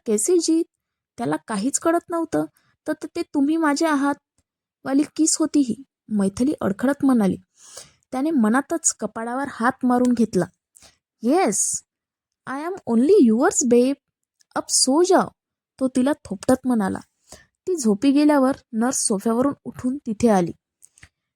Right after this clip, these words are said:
त्याने तिची स्लीव्स वर केली. "हा स्ट्रॉंग डोज आहे, कमरेवर द्यावं लागेल," नर्स म्हणाली. त्याने हळूच तिला एक साईड केलं. नर्सने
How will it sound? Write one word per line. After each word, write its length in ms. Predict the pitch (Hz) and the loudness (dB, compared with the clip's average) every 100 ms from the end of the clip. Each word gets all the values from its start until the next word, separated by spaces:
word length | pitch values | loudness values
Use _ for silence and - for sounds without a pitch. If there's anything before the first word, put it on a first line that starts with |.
| _ | _
त्याने 220 | 196 190 226 | -6 -2 -2
तिची 360 | 240 - 269 359 - | -2 -2 -4 -4 -10
स्लीव्स 720 | - - - 254 294 320 - | -8 -4 2 2 2 0 -2
वर 240 | 208 202 220 220 | 2 2 2 0
केली. 200 | 190 - _ _ _ _ _ _ | -2 -4 _ _ _ _ _ _
"हा 140 | 302 | -4
स्ट्रॉंग 480 | 311 - 202 214 233 | -4 -2 0 2 2
डोज 260 | 240 226 214 | 2 2 0
आहे, 140 | 190 _ - | -2 _ -6
कमरेवर 400 | 185 196 247 269 | -2 0 2 2
द्यावं 300 | 262 262 269 | 2 2 2
लागेल," 280 | 269 202 - _ 202 | 0 -2 -6 _ -4
नर्स 360 | 190 196 220 226 | 0 2 0 0
म्हणाली. 340 | 214 190 - - _ _ - _ _ | -2 -2 -6 -16 _ _ -20 _ _
त्याने 200 | 269 285 | -8 -4
हळूच 380 | 311 240 277 311 - | -2 2 2 2 0
तिला 220 | 277 277 - | 0 0 -2
एक 140 | - - | -6 -4
साईड 360 | - 190 202 - | 0 2 2 0
केलं. 180 | 185 - _ _ _ _ - _ 208 | -2 -2 _ _ _ _ -20 _ 0
नर्सने 580 | 202 214 247 254 247 | 2 2 2 0 0